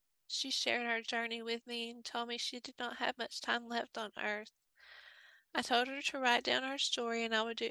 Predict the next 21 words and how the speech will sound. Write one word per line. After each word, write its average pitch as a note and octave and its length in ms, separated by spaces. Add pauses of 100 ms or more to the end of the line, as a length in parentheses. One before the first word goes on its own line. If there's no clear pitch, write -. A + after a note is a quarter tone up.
anything B3 400
I A#3+ 100
could B3 300
to B3 80
help A3+ 300
her B3 100
share A#3 320
it G#3+ 80
with A3+ 140
the A3+ 100
world. A3 540 (840)
I - 120
only B3+ 180
spoke A#3 380
with B3+ 120
her A#3 180
briefly A#3+ 460
that A#3+ 260
night, G#3+ 380
but A#3 140
her A#3 240